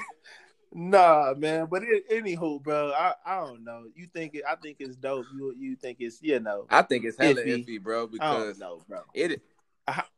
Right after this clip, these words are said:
Speaker 1: how would you go about it then, bro? How would you go about it? What,
Speaker 2: My
Speaker 1: what would be your,
Speaker 2: proposal?
Speaker 1: you know.
Speaker 2: I
Speaker 1: Yeah,
Speaker 2: definitely,
Speaker 1: if you
Speaker 2: I
Speaker 1: had to
Speaker 2: definitely
Speaker 1: throw one
Speaker 2: gonna
Speaker 1: out
Speaker 2: have
Speaker 1: there.
Speaker 2: her family and friends involved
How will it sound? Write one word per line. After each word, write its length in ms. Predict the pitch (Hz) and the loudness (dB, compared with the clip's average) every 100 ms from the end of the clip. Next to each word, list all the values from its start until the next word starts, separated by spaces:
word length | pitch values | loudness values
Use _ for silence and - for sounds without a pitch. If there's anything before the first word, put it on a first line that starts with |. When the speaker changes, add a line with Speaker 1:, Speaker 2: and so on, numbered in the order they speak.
| _ _ _ _ _ | _ _ _ _ _
Speaker 1:
how 220 | - 208 208 | 2 4 4
would 140 | 185 | 0
you 60 | 202 | 0
go 220 | 214 240 | 0 0
about 260 | 185 165 | 0 -2
it 80 | 147 | -2
then, 200 | 139 135 | -8 -10
bro? 200 | 120 131 165 | -6 -6 -4
How 140 | 175 | -6
would 140 | 190 | -8
you 80 | 180 | -8
go 160 | 175 196 | -10 -10
about 220 | 165 123 | -12 -14
it? 60 | - _ | -16 _
What, 200 | - 143 | -14 -12
Speaker 2:
My 120 | 98 113 | -4 -2
Speaker 1:
what 100 | 156 | -2
would 140 | 151 | 0
be 60 | 156 | 4
your, 80 | |
Speaker 2:
proposal? 460 | 165 180 - 170 180 - - - - _ - _ | 4 4 0 -4 -6 -14 -16 -16 -20 _ -20 _
Speaker 1:
you 160 | 170 | -2
know. 340 | 120 98 71 - - - _ _ _ _ _ _ _ _ | 0 -2 -4 -10 -18 -20 _ _ _ _ _ _ _ _
Speaker 2:
I 100 | 151 | 4
Speaker 1:
Yeah, 100 | 127 | 4
Speaker 2:
definitely, 320 | 202 214 135 | 4 2 2
Speaker 1:
if 60 | 160 | 2
you 40 | |
Speaker 2:
I 60 | 143 | 4
Speaker 1:
had 60 | 123 120 | 4 4
to 60 | |
Speaker 2:
definitely 60 | 196 | 4
Speaker 1:
throw 160 | 120 117 | 4 2
one 100 | 135 | 0
Speaker 2:
gonna 120 | 120 | -2
Speaker 1:
out 60 | 123 | -2
Speaker 2:
have 200 | 120 117 | -2 -4
Speaker 1:
there. 100 | 120 | -6
Speaker 2:
her 120 | 113 107 | -8 -8
family 600 | _ 117 117 113 110 104 | _ -6 -6 -6 -8 -10
and 120 | 92 | -10
friends 420 | - 110 110 98 | -12 -10 -8 -10
involved 600 | 90 90 90 87 85 85 | -16 -16 -10 -8 -8 -10